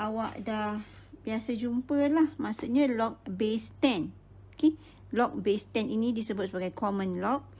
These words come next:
Bila dia menjadi base E, base eksponen ni, dia dipanggil sebagai natural log. Okey. Okey. So, common log ni ialah semua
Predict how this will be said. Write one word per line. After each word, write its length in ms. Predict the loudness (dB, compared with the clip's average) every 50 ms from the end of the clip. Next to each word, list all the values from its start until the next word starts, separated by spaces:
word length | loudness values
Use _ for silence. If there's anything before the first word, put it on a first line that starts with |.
| -20 -20 -20 -20 -20 -20 -12 -4 -4
Bila 240 | -2 0 0 0
dia 160 | 0 0 0 -2
menjadi 400 | -2 -2 -2 -2 -2 -4 -4 -6
base 480 | -4 0 0 0 0 0 -4 -10 -14 -16 -6 -2
E, 400 | 0 0 2 4 4 4 4 2 0 -6
base 320 | 0 2 2 0 0 -4
eksponen 560 | -10 -10 -10 -6 -2 0 4 6 6 6 6 4
ni, 240 | 2 0 -2 -4 -4 -6
dia 160 | -4 -4 -2
dipanggil 400 | -2 -4 -6 -6 -4 -4 -4 -4
sebagai 320 | -4 -4 -4 -4 -2 -2 -4 -4
natural 560 | -4 -4 -4 -6 -8 -8 -4 0 0 0 0 -4 -10 -20 -20 -20 -12 -8
log. 320 | -4 -2 -2 -2 -4 -6 -16 -20 -20 -20 -20 -20 -20 -20 -20 -20 -20 -20 -20 -20 -20 -20 -20 -20 -20 -20 -20 -20 -20 -20 -20 -20 -20 -20 -20 -20 -20 -20 -10 -4
Okey. 240 | 0 0 0 -2 -4 -18 -20 -20 -20 -20 -20 -20 -20 -20 -18 -18
Okey. 300 | -18 -18 -18 -20 -20 -20 -20 -20 -20 -20 -12
So, 240 | -2 2 2 2 2
common 480 | 2 2 4 6 8 8 8 8 6
log 240 | 6 4 4 0 -2
ni 320 | -4 -4 0 0 0 -2 -2 -6 -20 -20 -20 -20 -20 -20 -20 -20 -20 -20 -20 -20 -20 -20 -20 -20 -20 -20 -20 -20 -20 -20 -20 -20 -20 -20 -20 -20 -20 -20 -20 -16 -6 -2
ialah 560 | -2 0 2 2 0 2 0 0 -2 -4 -6
semua 960 | -8 -2 -2 0 2 4 4 6 6 6 6 6 6 6 4 4 2 2 -2